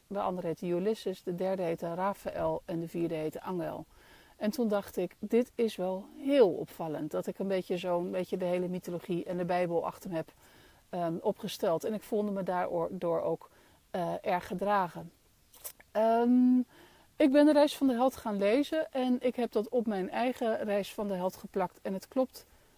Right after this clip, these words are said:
wonderbaarlijk goed. Eh, als ik kijk naar mijn reis van de afgelopen tweeënhalf jaar en ik leg dat naast die twaalf stappen, dan kan ik het, eh, zo invullen. Dan, dan heb ik in die tweeënhalf jaar,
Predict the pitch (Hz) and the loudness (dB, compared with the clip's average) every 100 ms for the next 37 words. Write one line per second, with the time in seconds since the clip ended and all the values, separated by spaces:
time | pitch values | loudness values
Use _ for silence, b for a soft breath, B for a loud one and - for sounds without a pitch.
0 | b - 208 285 302 247 220 214 196 - | b -4 2 4 4 4 2 2 0 -4
1 | - - 214 - - - _ _ - 202 | -12 -2 -2 -2 -6 -20 _ _ -6 -4
2 | 214 254 247 269 269 269 240 220 202 202 | -2 -2 -2 -2 0 0 -2 -2 -2 -2
3 | 208 254 - 247 233 214 - 202 208 - | 0 -2 -2 -4 -4 -4 0 0 -2 -2
4 | 202 196 180 175 180 170 185 180 196 196 | -2 -2 -4 -4 -4 -4 -4 -6 -2 -4
5 | - 190 202 190 - 180 - 170 160 - | -2 -6 -4 -6 -6 -10 -4 -4 -4 -4
6 | 240 - 196 b b b b 226 214 240 | -4 0 -2 b b b b -2 0 0
7 | 214 208 - - - 180 180 196 208 220 | 0 -2 -4 -12 -6 -4 -4 0 4 4
8 | 208 202 180 156 156 233 202 214 208 196 | 2 0 -2 -4 -6 -2 -2 -2 -2 0
9 | 190 190 233 240 220 240 269 - 247 226 | 0 -2 -6 -6 0 2 2 0 0 0
10 | 208 - 208 185 175 175 196 170 170 170 | 0 -2 -2 -2 -4 -6 -4 -2 -2 -4